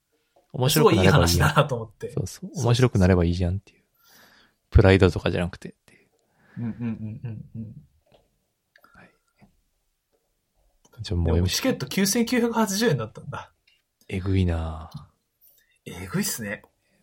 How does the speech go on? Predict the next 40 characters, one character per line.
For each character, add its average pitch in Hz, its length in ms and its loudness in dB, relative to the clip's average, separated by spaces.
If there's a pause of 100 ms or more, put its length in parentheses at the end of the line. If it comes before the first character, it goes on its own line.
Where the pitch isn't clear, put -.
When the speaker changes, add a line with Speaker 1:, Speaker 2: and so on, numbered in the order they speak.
(140)
Speaker 1:
エ 120 100 -4
ム 117 100 4
シ 143 280 0
ー - 20 0
バ 139 140 0
ト 131 100 -2
ル 101 80 -4
に 87 100 -6
俺 87 140 -6
一 - 160 -10
万 113 120 0
円 101 40 -2
も 90 60 -8
払 95 220 -8
え 104 80 -4
へ 95 40 -8
ん 87 100 -14
わ。 - 80 -20 (1200)
Speaker 2:
い 139 60 0
や、 123 100 4
僕 131 180 -2
も 165 100 4
無 151 120 6
理。 117 140 -4 (400)
<laughs> - 380 -4
Speaker 1:
あ、 101 140 2
で 101 60 0
も 95 100 -2
ジ 101 100 2
ェ 143 80 6
イ 170 80 0
ピ 185 220 -4
ー - 20 0
ザ・ 180 80 2
ベ 175 120 6
イ 151 40 4
ビ 113 100 2
ー - 20 2
と 95 120 -8
か、 - 220 -8